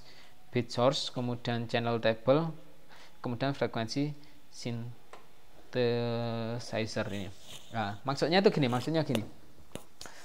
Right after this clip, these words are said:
Contoh, misalkan contoh, contoh kita pakai tiga bit. Tiga bit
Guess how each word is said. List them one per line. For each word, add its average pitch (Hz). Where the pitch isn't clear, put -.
Contoh, 170
misalkan 156
contoh, 156
contoh 151
kita 165
pakai 151
tiga -
bit. -
Tiga 127
bit 147